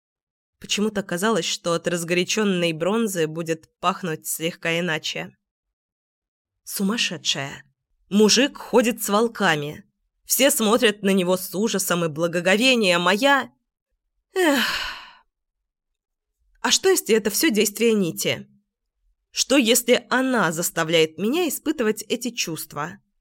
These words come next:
Эту тягу к нему? Что, если она притупляет страх?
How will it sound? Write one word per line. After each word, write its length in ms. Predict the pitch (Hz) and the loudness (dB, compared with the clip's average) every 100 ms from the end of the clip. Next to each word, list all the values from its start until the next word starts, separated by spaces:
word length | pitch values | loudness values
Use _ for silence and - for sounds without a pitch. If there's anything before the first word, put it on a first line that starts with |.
| _ _ _ | _ _ _
Эту 320 | 202 196 190 | -6 -4 -4
тягу 560 | 190 - - 208 151 156 | -6 -6 0 0 -2 -8
к 120 | - | 0
нему? 420 | 202 208 156 185 - _ _ _ _ _ _ _ _ _ _ - | 0 2 -2 -6 -18 _ _ _ _ _ _ _ _ _ _ -12
Что, 220 | - 254 | -2 2
если 440 | 262 240 214 185 - | 2 2 2 0 2
она 360 | 196 170 180 | 0 2 0
притупляет 560 | 247 208 170 175 202 202 | 0 -4 -6 -4 -2 -2
страх? 480 | - 156 185 - | -6 -6 -6 -8